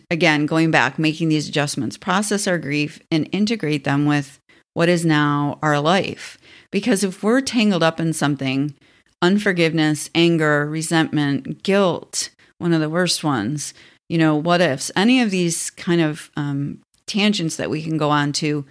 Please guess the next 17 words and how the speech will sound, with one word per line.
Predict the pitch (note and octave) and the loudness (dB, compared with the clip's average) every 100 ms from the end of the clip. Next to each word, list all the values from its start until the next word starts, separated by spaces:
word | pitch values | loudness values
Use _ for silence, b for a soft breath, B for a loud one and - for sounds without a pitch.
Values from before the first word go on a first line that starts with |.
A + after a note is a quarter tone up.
| b b b - | b b b -6
we | G3 C4 | 0 0
cannot | C4+ C4 F3+ E3 D#3+ - _ - | 2 2 4 4 2 -4 _ -2
make | F#3 A3 C4+ - | 2 2 2 -2
the | D#3+ | 0
adjustments | C#3 C3+ C#3+ - C#3+ C#3+ | 0 0 -2 -2 -2 0
that | C3 C#3 | 0 0
we | D3+ C#3+ | 0 0
need | C#3+ B2+ C#3 C3+ | 0 0 -2 -2
because | D#3+ F#3+ F3 | -4 -2 0
we're, | F3+ F3+ F3 E3+ | 2 2 2 0
you | F#3 | -2
know, | D3+ D3 | 0 0
we're | D3+ | -4
constantly | - D#3 D#3 - E3 | -6 -4 -4 -2 -2
being | D#3 D3 D3 | 0 0 0
tugged | - F3 F3 | -2 -4 0
on | D3+ D3 D3+ D#3 | 2 2 2 -2